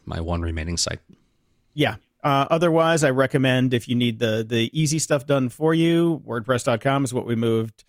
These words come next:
Speaker 2: uh, G O G dot show over to. Um, I, I, I can't in good conscience recommend Squarespace because it still isn't an unintuitive clusterfuck. <laughs> But, uh, well, a-,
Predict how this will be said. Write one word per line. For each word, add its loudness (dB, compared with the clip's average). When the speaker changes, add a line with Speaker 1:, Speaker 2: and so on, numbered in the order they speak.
Speaker 2:
uh, 0
G 2
O 2
G 2
dot 2
show 2
over 0
to. 0
Um, 0
I, 0
I, 0
I 2
can't 0
in 0
good -2
conscience -2
recommend 0
Squarespace 0
because -2
it -8
still 2
isn't 2
an -2
unintuitive 0
clusterfuck. -2
<laughs> -
But, -2
uh, 2
well, 2
a-, 0